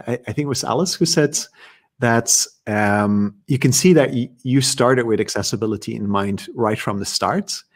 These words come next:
Um, so it would be interesting to hear, like, what, what solutions have you used for this? How, how are you testing? Um, and what, what are, what are your, like, your future plans? Uh, what are you st-, what's still coming up next?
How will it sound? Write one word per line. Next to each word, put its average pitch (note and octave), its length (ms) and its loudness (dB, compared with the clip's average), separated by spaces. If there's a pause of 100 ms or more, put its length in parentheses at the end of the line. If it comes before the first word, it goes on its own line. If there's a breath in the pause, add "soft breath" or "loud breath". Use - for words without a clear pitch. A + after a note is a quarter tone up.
(560 loud breath)
Um, A2+ 540 2
so C#3+ 240 6
it D3+ 80 2
would C3 260 0
be C3+ 160 4
interesting E3+ 400 0
to E3 100 -2
hear, C#3 260 0
like, B2 200 -2
what, B2 180 0 (160)
what C3 140 -8
solutions C3 440 -2
have C#3 120 -6
you C3 80 0
used B2+ 220 -2
for B2 140 -6
this? A#2+ 320 -2
How, A2 260 -2
how A#2 180 -4
are A#2+ 40 0
you G#2+ 140 0
testing? A#2+ 880 -4 (440 soft breath)
Um, G#2+ 560 2
and A2+ 100 0
what, A#2+ 220 2
what A#2+ 180 4
are, A#2+ 200 6
what A#2+ 140 4
are A#2+ 60 6
your, A2+ 180 4
like, G2+ 300 -2
your G2+ 80 -8
future - 340 -8
plans? D#2+ 580 -6
Uh, E2+ 220 -16
what E2+ 220 -12
are G2 60 -4
you G#2 60 -4
st-, - 260 -6
what's A2 180 -2
still G#2+ 160 -6
coming G2 340 -8
up - 160 -16
next? - 360 -10